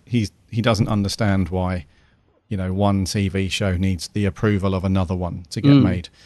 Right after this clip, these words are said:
Speaker 1: You know, I think he just, for, for me, I think he needs to be a little bit more not so naive about that,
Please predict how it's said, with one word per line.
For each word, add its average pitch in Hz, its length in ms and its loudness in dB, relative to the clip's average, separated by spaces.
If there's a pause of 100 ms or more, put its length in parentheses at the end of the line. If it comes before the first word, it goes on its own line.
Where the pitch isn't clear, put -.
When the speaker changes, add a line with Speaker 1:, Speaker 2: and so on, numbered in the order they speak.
(220)
Speaker 1:
You 113 80 0
know, 104 100 2
I 98 60 4
think 120 200 4
he 113 100 -2
just, - 280 -8 (680)
for, - 260 -4 (760)
for - 120 0
me, 104 380 2 (100)
I - 60 -4
think 101 280 -2
he 101 100 -2
needs 95 320 -2
to 101 100 -2
be 107 160 -2
a 101 60 0
little 139 300 0
bit 123 200 -2
more 101 360 2 (300)
not 127 260 0
so 123 100 0
naive 104 500 2
about 90 300 -4
that, 87 180 -8